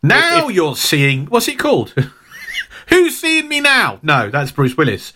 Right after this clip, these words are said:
Speaker 1: What's it called?
Speaker 2: No, that's Look Who's
Speaker 1: With all the
Speaker 2: Talking Now.
Speaker 1: magicians.
Speaker 2: All the magicians.
Speaker 1: Look Who's Seeing Me Now. No. What's it called?
Speaker 2: Um,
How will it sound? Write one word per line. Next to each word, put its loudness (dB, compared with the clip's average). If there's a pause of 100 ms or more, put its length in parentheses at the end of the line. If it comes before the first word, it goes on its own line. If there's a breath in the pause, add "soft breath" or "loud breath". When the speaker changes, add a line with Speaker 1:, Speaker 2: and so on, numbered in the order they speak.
(180 soft breath)
Speaker 1:
What's 2
it -8
called? 0 (400)
Speaker 2:
No, 2
that's 0
Look -2
Who's 0
Speaker 1:
With 0
all 4
the -6
Speaker 2:
Talking 0
Now. 0
Speaker 1:
magicians. -2 (400 soft breath)
Speaker 2:
All -2
the 0
magicians. -2
Speaker 1:
Look 0
Who's 0
Seeing 0
Me -2
Now. 0 (120)
No. -2 (440)
What's 0
it -8
called? 0 (960)
Speaker 2:
Um, 2